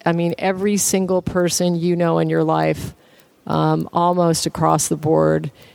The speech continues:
is dealing with some sort of very intense scenario, whether it's financial collapse, um, illness,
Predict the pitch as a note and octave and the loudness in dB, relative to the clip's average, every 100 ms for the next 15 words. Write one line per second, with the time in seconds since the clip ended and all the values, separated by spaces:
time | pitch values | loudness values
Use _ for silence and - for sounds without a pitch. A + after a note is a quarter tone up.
0 | _ F3 D#3+ E3+ F3+ F3 E3+ E3 D#3+ - | _ -2 -2 -2 0 0 0 -2 0 0
1 | F#3 F3 F3 - - E3+ E3 E3 - D#3+ | 0 -2 -2 -2 0 0 0 -2 -2 0
2 | D#3 D#3 - - _ _ _ _ E3+ G3 | 0 -2 -6 -20 _ _ _ _ -4 0
3 | F#3 F#3+ F#3 E3 D#3 - E3+ E3+ D#3 - | 2 2 0 0 0 0 0 0 0 -4
4 | - - - E3 D#3+ D#3 D#3+ E3 E3 D3 | -4 -4 0 2 2 0 0 -2 -4 -8
5 | - E3+ E3 E3 D#3 D#3+ D#3+ - - - | -2 0 2 2 2 0 -2 -8 -8 -20
6 | - - - F3+ F#3+ G#3 G#3+ G#3+ - G3+ | -20 -8 -2 2 2 2 2 -2 0 2
7 | G3 F#3+ F#3+ - - - - - - - | 2 2 2 0 -6 -6 -12 -20 -20 -20
8 | _ _ _ _ _ - - D#3+ E3 D#3 | _ _ _ _ _ -20 -6 0 2 2
9 | D3+ F3+ - _ G3+ G3+ G3+ G3+ G3 - | -2 -10 -16 _ 0 2 2 2 0 -2
10 | - - | -4 -6